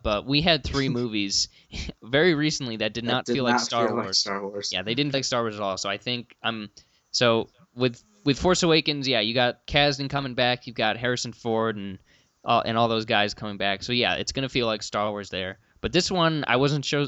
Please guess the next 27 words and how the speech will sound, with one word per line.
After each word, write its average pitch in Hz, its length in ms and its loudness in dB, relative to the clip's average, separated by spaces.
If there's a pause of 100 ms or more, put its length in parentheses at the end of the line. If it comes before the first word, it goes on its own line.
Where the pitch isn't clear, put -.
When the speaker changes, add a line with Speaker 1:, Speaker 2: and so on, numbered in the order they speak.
(100)
Speaker 1:
I 120 100 2
wasn't 143 220 0
so 143 140 0
sure, 135 320 -2
but 120 160 -4
now 127 400 0 (100)
I - 60 -12
th-, - 160 -14
I 120 60 -12
can't, 120 200 -6
I 117 60 -12
think 123 200 -8
I 113 60 -2 (140)
am. 98 160 -8 (680)
Um, 104 580 2
it 123 80 -6
just 123 160 4
seems, 143 400 2
it 131 160 -2
seems 190 180 0
like 160 120 4
it 139 100 4
has 131 180 2
a 117 60 -6
tone 104 260 -8
down 90 240 -10
right, 87 240 -14